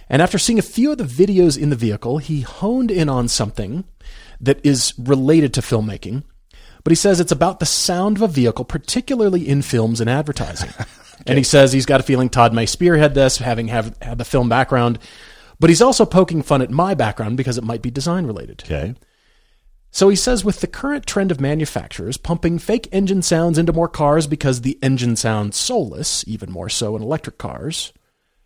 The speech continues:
Speaker 1: how much of that sound is real during the filming of these cars, whether it's movies, ads, promotional videos? He watched this Hyundai seventy-four concept and listened to it, and it sounds amazing for a non-internal combustion vehicle,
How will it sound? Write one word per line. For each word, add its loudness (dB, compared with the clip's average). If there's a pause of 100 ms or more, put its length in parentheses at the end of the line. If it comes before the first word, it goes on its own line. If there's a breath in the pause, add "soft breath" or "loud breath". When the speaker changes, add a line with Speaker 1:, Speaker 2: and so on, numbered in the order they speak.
Speaker 1:
how -4
much 2
of 0
that 0
sound 0
is 0
real 2
during 0
the -2
filming 0
of -2
these 0
cars, 0
whether 4
it's -4
movies, 2
ads, 0
promotional 0
videos? 0 (320 loud breath)
He 2
watched 6
this -2
Hyundai 0
seventy-four -2
concept 0
and -4
listened -2
to 2
it, -2 (380 loud breath)
and -6
it -8
sounds 0
amazing 0
for -4
a -4
non-internal -2
combustion -4
vehicle, -4